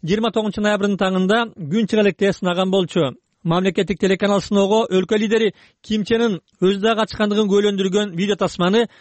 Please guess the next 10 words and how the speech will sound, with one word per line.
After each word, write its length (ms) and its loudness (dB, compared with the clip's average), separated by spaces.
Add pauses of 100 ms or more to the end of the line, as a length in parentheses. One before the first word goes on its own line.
(140)
бир 180 0
күндөн 320 0
кийин 160 0
гана 320 0 (140)
таратты. 500 0 (4000)
А 140 0
расмий 320 -2
Пхеньян 400 0
атылгандан 580 -2
кийин 320 2